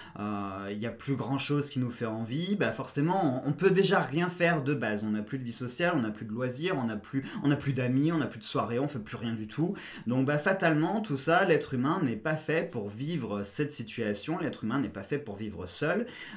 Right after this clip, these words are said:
Euh, il n'est pas fait pour vivre comme ça, euh, ce qu'on est en train de vivre. Donc fatalement, il y a une baisse d'énergie. Le fait aussi de faire moins, votre corps, euh, s'épuise. Alors ça paraît paradoxal,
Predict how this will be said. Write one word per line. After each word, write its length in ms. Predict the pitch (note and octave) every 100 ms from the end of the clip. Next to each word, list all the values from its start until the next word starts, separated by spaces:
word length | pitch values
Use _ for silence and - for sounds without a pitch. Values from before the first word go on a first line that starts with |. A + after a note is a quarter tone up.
| -
Euh, 120 | F#2 A2+
il 80 |
n'est 120 | A#2 G#2+
pas 120 | G#2+
fait 200 | C#3+ C#3+
pour 160 | A#2
vivre 460 | G#2 G#2 C#3+ B2+ -
comme 180 | C#3 C3
ça, 400 | - C3 C3+ -
euh, 880 | G#2 G2 F#2 F2 E2 D2 A#1+ - -
ce 120 | -
qu'on 160 | A2 G#2+
est 40 |
en 80 | G2+
train 200 | G2+ G#2+
de 60 |
vivre. 260 | G#2+ F#3 F#3
Donc 200 | G#2 G#2
fatalement, 680 | D3+ D#3 C3 B2+ C#3+ F#3+ G#3+ - - -
il 80 |
y 60 | A#2
a 180 | D#3+ E3
une 220 | C3+ B2
baisse 320 | C3+ C3+ B2+
d'énergie. 680 | G#2 G#2+ G#2+ G#2+ A#2+ F3+ A#3
Le 220 | C#3+ D#3+
fait 380 | E3+ F#3 F3 E3
aussi 360 | C#3+ C#3 D3 C#3
de 180 | B2
faire 420 | B2+ - C3+ B2 A2+
moins, 680 | A#2 B2+ C3+ C3+ C3+ B2+ -
votre 340 | A2 B2 C3
corps, 540 | B2+ C#3+ C#3+ C3 G#2 -
euh, 600 | F#2+ F#2+ F#2 F2+ F2 -
s'épuise. 720 | - - G#2+ - D#3+ A3 A#3+ -
Alors 200 | F#2+ F2
ça 140 | A2
paraît 260 | A#2+ B2+ C3
paradoxal, 640 | G#2 G#2+ G#2+ - D3+ A#3